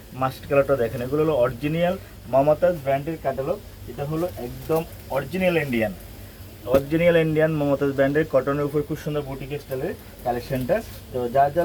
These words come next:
লাগবে সে সেই স্ক্রিনশটটা নিয়ে নেবেন। এটা হলো মেরুন কালার, টোটাল ছয়টা ডিজাইন আছে। ছয়টা ডিজাইন আপনারা যদি নিতে চান, প্রাইস পড়বে চব্বিশশো পঞ্চাশ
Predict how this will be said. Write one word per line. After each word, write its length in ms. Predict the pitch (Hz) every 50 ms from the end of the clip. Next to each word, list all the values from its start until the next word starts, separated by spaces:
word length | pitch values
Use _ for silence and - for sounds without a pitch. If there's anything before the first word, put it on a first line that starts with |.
| 175 170
লাগবে 220 | 170 160 170 175 160 -
সে 80 | 170 156 -
সেই 100 | 165 147 147
স্ক্রিনশটটা 480 | - - 147 139 - 151 139 - - 127 123 123
নিয়ে 120 | 120 120 117
নেবেন। 200 | 113 107 113 117 117
এটা 100 | 117 135 151
হলো 120 | 160 196 233 - - - - - - - 131 135
মেরুন 280 | 139 143 143 143 143 139 139
কালার, 200 | 123 107 104 101 92 -
টোটাল 200 | 139 143 165 160 - -
ছয়টা 260 | 165 147 143 151 151 139
ডিজাইন 220 | 143 135 147 139 139 135
আছে। 120 | 131 147 139 -
ছয়টা 220 | 139 139 143 151 151 147
ডিজাইন 180 | 147 156 156 147
আপনারা 180 | - - 156 139
যদি 80 | 151 151 151 143
নিতে 180 | 139 156 160 -
চান, 140 | - 233 254 - - - - - - - -
প্রাইস 220 | - 139 143 147 147 -
পড়বে 200 | 170 165 170 180 175 170
চব্বিশশো 380 | 151 143 - 151 135 - 165 - -
পঞ্চাশ 260 | 151 147 151 156 156